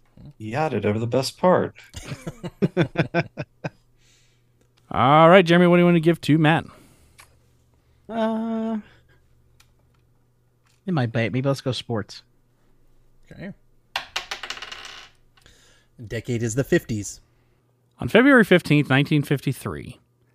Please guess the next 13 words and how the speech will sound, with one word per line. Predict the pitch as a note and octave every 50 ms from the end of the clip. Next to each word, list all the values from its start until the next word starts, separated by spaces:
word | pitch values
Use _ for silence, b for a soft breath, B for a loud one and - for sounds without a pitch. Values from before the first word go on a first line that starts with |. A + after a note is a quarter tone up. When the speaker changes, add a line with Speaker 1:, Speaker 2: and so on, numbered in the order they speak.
| _ _ - -
Speaker 2:
Tenley | - F3+ G#3 A#3 B3 A#3 A3 -
Albright | D3+ E3+ F3+ D3 C3 A#2 G2+ F#2+ F#2+ - _ -
became | A#2+ A2+ - C3+ C3+ C3
the | C3 C3
first | - - - F3+ G3+ A#3 - - -
American | B3 A3 G#3+ G#3+ G#3+ G3+ D#3+ - - A#2+ A2 G#2 G#2+ - _ _ _ _ _ -
to | - D3
win | C3+ C#3 C#3 C#3
the | C#3 C#3+
world | C3+ B2+ C3 E3+ G3+ A3 A#3 G#3 -
title | - - A3 G#3+ C#3+ G#2+ G#2+ G#2+ G2+ - _ _ _ _ _
in | C3+ C3+ B2+ A#2 A2
what | A#2+ D#3+ G#3 - -